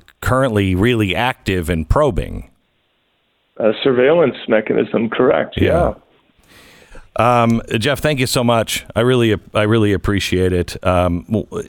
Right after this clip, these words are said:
Speaker 1: I, I do wanna say, are there more people in Silicon Valley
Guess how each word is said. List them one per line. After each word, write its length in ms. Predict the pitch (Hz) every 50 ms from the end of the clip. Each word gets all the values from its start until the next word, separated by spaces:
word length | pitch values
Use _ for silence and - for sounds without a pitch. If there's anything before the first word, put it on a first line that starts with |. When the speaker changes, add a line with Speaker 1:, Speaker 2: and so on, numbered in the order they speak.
| - -
Speaker 1:
I, 60 | 104 92 - - 110
I 60 | 107 104 92 - - _ -
do 180 | 131 131 135
wanna 380 | 120 113 104 98 95 90 85 82 -
say, 220 | - - 104 98
are 140 | 90 - 104
there 120 | 104 113 117
more 220 | 143 175 208 -
people 460 | - - 165 147 - - 151 147 139
in 180 | 95 123 120 113
Silicon 540 | - - 123 120 113 - - 104 107 104 92
Valley 440 | 101 98 98 98 104 104 95 90